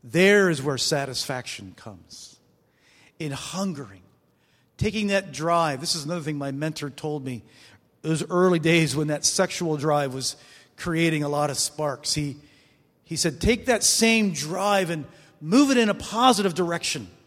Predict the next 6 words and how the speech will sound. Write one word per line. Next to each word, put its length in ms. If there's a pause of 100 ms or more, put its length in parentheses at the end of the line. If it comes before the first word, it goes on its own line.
(400)
towards 580
serving 500
others 280
and 260
loving 320
God 400